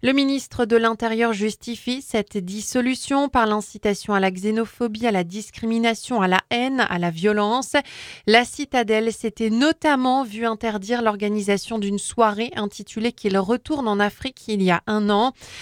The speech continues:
Martine Aubry, la maire de Lille, s'est félicitée de la dissolution de La Citadelle, estimant, je cite, que ceux qui portent des appels à la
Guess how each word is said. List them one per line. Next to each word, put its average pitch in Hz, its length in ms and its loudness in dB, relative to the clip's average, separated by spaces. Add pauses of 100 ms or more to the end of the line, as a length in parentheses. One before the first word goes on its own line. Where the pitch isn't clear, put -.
(240)
Martine 285 540 2
Aubry, 226 420 0
la 208 180 2
maire 247 300 2
de 233 120 0
Lille, 233 340 0
s'est - 200 -4
félicitée 254 1000 -2
de 196 180 0
la 190 260 2
dissolution 233 760 -4
de 247 80 0
La 185 80 2
Citadelle, 196 680 2 (440)
estimant, 254 520 0
je 233 140 -2
cite, 226 140 -2 (240)
que 233 80 -4
ceux 220 220 -4
qui - 180 -8
portent 262 380 0
des 208 260 2
appels 220 580 4
à 190 120 2
la 180 140 4